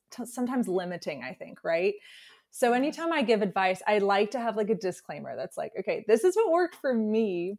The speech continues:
Speaker 1: but also take it with a grain of salt and realize that maybe p-, bits and pieces of it, bits and pieces of it will work for you, but, um, there may be your own path as well. And so,
Speaker 2: One hundred percent.
Speaker 1: <laughs> yeah, for niching, I think,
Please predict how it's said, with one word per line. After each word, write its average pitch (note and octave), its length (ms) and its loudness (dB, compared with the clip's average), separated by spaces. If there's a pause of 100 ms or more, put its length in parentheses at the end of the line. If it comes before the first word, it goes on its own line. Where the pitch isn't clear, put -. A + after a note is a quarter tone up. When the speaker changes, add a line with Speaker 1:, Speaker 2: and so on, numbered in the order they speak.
(100)
Speaker 1:
but B3 580 6
also B3 300 2
take A#3+ 200 -2
it A#3 80 4
with A3 120 0
a G#3+ 60 0
grain G3 200 -2
of F#3+ 80 -10
salt A3 300 4
and F#3+ 160 -6
realize G3 400 0
that F3 220 -2
maybe G3+ 340 -2
p-, A#3 100 -14 (120)
bits G#3+ 200 0
and G#3+ 100 -2
pieces G#3 260 -2
of F#3 60 -4
it, F#3+ 120 -2 (180)
bits G#3+ 220 -2
and G3+ 100 -2
pieces C#4+ 260 -2
of G3+ 100 2
it F#3 100 -4
will F3 120 -4
work F3 220 -4
for F#3 100 -4
you, F3+ 480 0
but, F3 360 0 (460)
um, F3+ 520 -4
there A3+ 140 6
may A#3 160 6
be A#3 120 2
your G#3 180 4
own G3+ 180 0
path D#3+ 440 -6
as F3+ 160 -4
well. D#3 400 -6 (580)
And A3 180 0
so, G#3+ 360 8
Speaker 2:
One G3+ 60 4
hundred F#3 120 -2 (360)
percent. B3+ 400 4
Speaker 1:
<laughs> - 80 -12
yeah, F#4+ 160 0 (440)
for D#4+ 160 2
niching, B3+ 920 0 (880)
I C4+ 180 4
think, D#4 640 -2